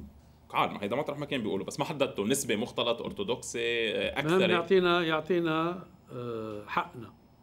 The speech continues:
Speaker 2: هيدا اللي عم نحكي فيه. أي قانون بيعطينا حقنا؟ نحن، نحن كتيار وطني حر بدنا نسبية على صعيد لبنان دايرة واحدة.
Speaker 1: مهم.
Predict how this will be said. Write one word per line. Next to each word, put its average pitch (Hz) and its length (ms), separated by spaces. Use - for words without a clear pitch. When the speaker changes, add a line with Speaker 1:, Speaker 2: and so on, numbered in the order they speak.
Speaker 2:
هيدا 156 160
اللي 131 120
عم 120 120
نحكي 110 220
فيه. 107 220
أي 180 160
قانون 170 260
بيعطينا 147 380
حقنا؟ 139 340
نحن، 175 360
نحن 180 240
كتيار 156 560
وطني 165 340
حر 190 300
بدنا 160 280
نسبية 170 380
على 151 200
صعيد 147 520
لبنان 139 420
دايرة 147 280
واحدة. 110 420
Speaker 1:
مهم. 113 200